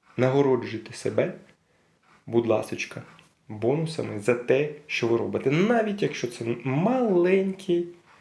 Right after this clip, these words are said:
шажочок. Отже, я вам передаю моє сердечне вітання, серцеве, серцеве вітання. І хочу вам побажати тихої ночі, гарного вечора,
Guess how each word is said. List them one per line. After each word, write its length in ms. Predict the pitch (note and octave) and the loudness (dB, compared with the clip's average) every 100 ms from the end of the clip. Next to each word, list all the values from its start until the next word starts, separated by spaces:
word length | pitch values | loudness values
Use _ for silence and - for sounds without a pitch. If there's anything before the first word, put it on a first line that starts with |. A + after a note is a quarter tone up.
| _ | _
шажочок. 560 | - B2 G2 F2 - - - _ _ - - - - - _ _ - | -4 0 0 0 -6 -16 -20 _ _ -20 -20 -20 -20 -20 _ _ -2
Отже, 260 | D3 C#3 | 0 2
я 200 | C#3 D3 | 4 4
вам 240 | B2 A#2 G#2 - _ | 4 0 -4 -14 _
передаю 500 | - B2 B2 A#2 G#2+ G2+ - | 0 2 4 2 -2 -4 0
моє 260 | A2 G#2+ - - _ _ _ _ _ _ - | 2 2 -2 -18 _ _ _ _ _ _ -12
сердечне 720 | - D3 C#3+ C3 A#2 - A2 | -2 2 2 2 0 -2 -2
вітання, 480 | A#2 E3 G3 G#3 G3+ - - - _ _ _ _ | 0 0 0 -2 -6 -12 -20 -20 _ _ _ _
серцеве, 600 | - B2 - G#2+ G2+ G2 - - - - - - _ | -2 -2 0 2 2 2 -6 -20 -20 -20 -20 -20 _
серцеве 640 | - B2+ A#2+ A2+ G#2 G#2 | 2 2 4 2 4 2
вітання. 560 | G#2+ - D3 G3 G3+ - - - - - _ | 0 0 2 2 -2 -6 -18 -20 -20 -20 _
І 440 | D3+ E3+ F3+ F3+ F3+ | -4 2 4 4 2
хочу 380 | - E3 D#3+ C#3+ | -2 -2 0 0
вам 100 | B2+ | 2
побажати 640 | B2 B2 D3+ F3 E3 D#3+ - | 2 4 4 2 0 -2 -4
тихої 340 | - B2 - A#2 | 0 0 2 0
ночі, 340 | E3 - E3 D#3+ - | 0 0 -4 -4 -8
гарного 600 | A#2 B2 A#2 G#2+ G#2+ G#2 - | 0 2 2 0 -4 -6 -4
вечора, 520 | A2+ F3 - D#3+ D#3 | 0 2 2 2 0